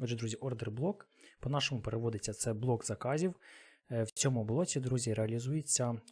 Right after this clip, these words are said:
крупна покупка або продажа великого капіталу, тобто великого гравця. Отже, друзі, що це таке? Дивіться, коли в нас відбувається якийсь тренд,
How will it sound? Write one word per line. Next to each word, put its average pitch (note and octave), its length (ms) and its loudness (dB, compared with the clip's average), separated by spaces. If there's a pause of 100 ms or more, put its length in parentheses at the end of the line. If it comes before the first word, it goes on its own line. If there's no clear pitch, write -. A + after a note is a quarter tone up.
крупна G#2+ 520 0 (100)
покупка C#3 600 0 (280)
або A#2 280 2
продажа C3+ 580 0 (160)
великого B2 560 2
капіталу, - 540 -6
тобто - 200 -8
великого A2+ 340 2
гравця. G2+ 440 -4 (220)
Отже, B2 200 0
друзі, A2 280 -2
що - 160 -4
це C3 100 -2
таке? - 300 -8 (440)
Дивіться, A2+ 360 -4
коли C#3 220 0
в B2+ 40 -2
нас A2+ 360 0
відбувається A#2 560 0
якийсь - 240 -2
тренд, G3+ 280 -2